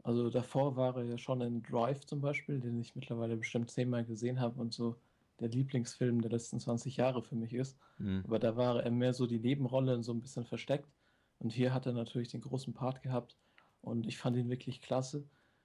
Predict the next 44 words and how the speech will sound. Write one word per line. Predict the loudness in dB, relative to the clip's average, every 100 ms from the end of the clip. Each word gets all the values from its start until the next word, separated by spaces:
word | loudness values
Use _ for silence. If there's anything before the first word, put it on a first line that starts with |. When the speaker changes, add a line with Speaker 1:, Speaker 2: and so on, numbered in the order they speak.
| _ -6
Speaker 1:
Und | -6
zum | -4 -2
anderen | 2 4 4 2
ist | 0
es | 2
halt | 2
so | 2 -4
ein |
Film, | -2 0 2 2
der | 2
einem | 2 2
wirklich | 0 0 -4
die | -2 0
Musik | 0 0 -2 2
näher | 4 4
bringt, | 2 0 0 -2 -2
die | 2
man | 4 4
so | 2 2
eigentlich | 2 2 2 2
nicht | 0 0 0
hört. | 0 -2 -12 -20 _ _ -4
Also | 0 0
ich |
fand | 2 0 4
die | 4
Musik | 4 4 2
in | 2
dem | 2
Film | 4 6
wirklich | 4 2 -4 -4
klasse | 0 0 2 -2 -4 _ _ _ -6
und | 0 2
ich | 2 0
hab | 2
mir | 4
auch | 4 2 -2
einige | -2 2 2 0
Songs | 0 0 0
danach | -2 0 0 -2
noch | -4 -4
auf | -2
YouTube | -2 0 0
angeguckt, | 2 0 0 0 0